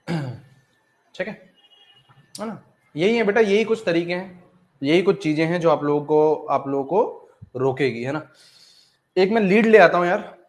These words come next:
एक मैं लीड ले आता हूँ, है ना? <clears throat> एक मैं लीड ले आता हूँ इतनी देर में, ठीक है? मुझे टेक्स्ट करना, मैं ऐड कर दूंगी सबको, ठीक है? चलो, इनको ब्लॉक कर देते हैं बेटा,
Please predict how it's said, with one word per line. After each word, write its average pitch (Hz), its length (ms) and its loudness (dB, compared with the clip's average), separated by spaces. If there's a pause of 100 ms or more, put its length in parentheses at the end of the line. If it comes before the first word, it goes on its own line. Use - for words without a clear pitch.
(140)
एक 175 120 -2
मैं 208 100 -2
लीड 180 260 -2
ले 151 100 -2
आता 123 200 -6
हूँ, 143 100 -10
है 185 60 -8
ना? 165 140 -18 (220)
<clears throat> 170 380 -6
एक 165 100 -6
मैं 185 80 -4
लीड 165 220 -2
ले 165 120 -2
आता 123 200 -6
हूँ 139 80 -8
इतनी 135 140 -8
देर 127 140 -4
में, 170 120 -10 (380)
ठीक 180 120 -6
है? 226 120 -8 (2500)
मुझे 147 300 -4
टेक्स्ट 170 300 -6
करना, 160 260 -6
मैं 156 120 -6
ऐड 143 180 -6
कर 135 120 -6
दूंगी 131 240 -8
सबको, 117 420 -16 (100)
ठीक 120 260 -12
है? 110 80 -16
चलो, 127 220 -10
इनको 156 220 -6
ब्लॉक 156 300 -6
कर 151 120 -6
देते 151 220 -6
हैं 147 80 -8
बेटा, 147 220 -12